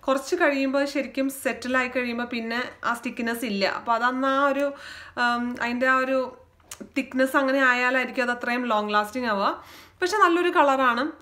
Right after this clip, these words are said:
I don't mind this color to be honest. പക്ഷെ എപ്പോഴും ഇടാൻ പറ്റിയൊരു കളറൊന്നും അല്ല. ഇതിപ്പോൾ വെറുതെ കിട്ടിയോണ്ട് നമ്മൾ ട്രൈ ചെയ്തതാണ്. അല്ലാതെ ആണെങ്കിൽ ഞാൻ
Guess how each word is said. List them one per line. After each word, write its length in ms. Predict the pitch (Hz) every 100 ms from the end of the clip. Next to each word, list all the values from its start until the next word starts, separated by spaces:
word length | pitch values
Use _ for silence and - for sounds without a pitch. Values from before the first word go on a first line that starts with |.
| -
I 60 | 277
don't 160 | 349 339
mind 180 | 233 226 247
this 100 | 277 -
color 180 | 220 294 320
to 60 | 226
be 60 | 214
honest. 220 | 202 294 302
പക്ഷെ 160 | 269 240
എപ്പോഴും 320 | - 233 247 277
ഇടാൻ 160 | 247 233
പറ്റിയൊരു 260 | 220 233 226
കളറൊന്നും 420 | 214 208 208 208
അല്ല. 120 | 196 196
ഇതിപ്പോൾ 200 | 196 208
വെറുതെ 260 | 208 220 320
കിട്ടിയോണ്ട് 360 | 294 - 254 277 294
നമ്മൾ 160 | 240 233
ട്രൈ 120 | 247 220
ചെയ്തതാണ്. 380 | 220 220 208 226 320 - - - 214
അല്ലാതെ 280 | 220 233 247
ആണെങ്കിൽ 240 | 226 226
ഞാൻ 80 | 220